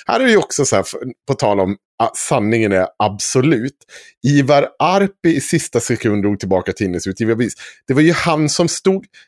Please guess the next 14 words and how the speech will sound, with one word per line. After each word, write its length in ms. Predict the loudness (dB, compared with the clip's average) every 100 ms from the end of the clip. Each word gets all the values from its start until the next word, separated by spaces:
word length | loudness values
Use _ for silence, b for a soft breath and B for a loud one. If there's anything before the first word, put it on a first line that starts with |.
| _
Han 160 | 0
måste 280 | 0 0 0
väl 180 | 0 4
göra 220 | 4 6
det 120 | 4
om 100 | 2
han 180 | 2 0
ska 180 | 0 -4
sluta. 760 | -4 -4 0 2 2 0 -2 2
Vad 100 | 4
är 180 | 4 4
det 120 | 2
du 100 | 2 2
ga-, 240 | 2 2